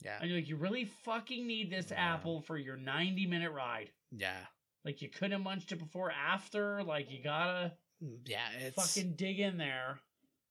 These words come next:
Speaker 1: Yeah,
Speaker 2: Elaine
Speaker 1: that,
Speaker 2: Wu.
Speaker 1: yeah, that stuff drives me bananas. The,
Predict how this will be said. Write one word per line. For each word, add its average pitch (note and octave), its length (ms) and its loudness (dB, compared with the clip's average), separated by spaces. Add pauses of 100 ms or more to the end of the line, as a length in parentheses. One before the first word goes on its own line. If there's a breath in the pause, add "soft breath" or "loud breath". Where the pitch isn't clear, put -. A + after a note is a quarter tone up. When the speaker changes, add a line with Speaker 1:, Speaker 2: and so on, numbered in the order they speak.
(920)
Speaker 1:
Yeah, D3+ 120 0
Speaker 2:
Elaine D3 260 4
Speaker 1:
that, C#3+ 40 0
Speaker 2:
Wu. C3 200 0 (260)
Speaker 1:
yeah, A2+ 140 -4
that B2+ 140 -4
stuff - 360 -2
drives A#2 340 -4
me G#2+ 400 -8 (320)
bananas. F#2+ 1000 -6
The, G#2+ 100 -8